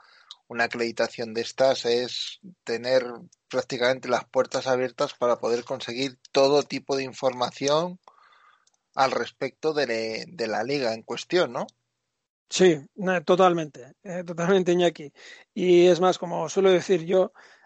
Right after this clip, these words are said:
Speaker 2: ah, <clears throat> en el caso de la M L B, eh, de la Liga de Béisbol, porque la N F L en eso es más limitada, pero la Liga de Béisbol, al ser, eh, bueno,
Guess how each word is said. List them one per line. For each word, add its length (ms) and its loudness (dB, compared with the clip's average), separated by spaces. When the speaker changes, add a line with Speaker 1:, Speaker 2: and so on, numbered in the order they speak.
Speaker 2:
ah, 340 6
<clears throat> 20 -12
en 540 0
el 100 -6
caso 300 0
de 100 2
la 160 0
M 160 -2
L 220 2
B, 260 2
eh, 380 -2
de 80 -6
la 80 -4
Liga 200 2
de 120 4
Béisbol, 440 4
porque 280 -6
la 140 -2
N 100 2
F 180 0
L 160 6
en 180 4
eso 180 -2
es 100 -4
más 180 -2
limitada, 580 0
pero 200 4
la 120 2
Liga 260 4
de 140 6
Béisbol, 360 2
al 140 -2
ser, 380 4
eh, 600 -2
bueno, 280 4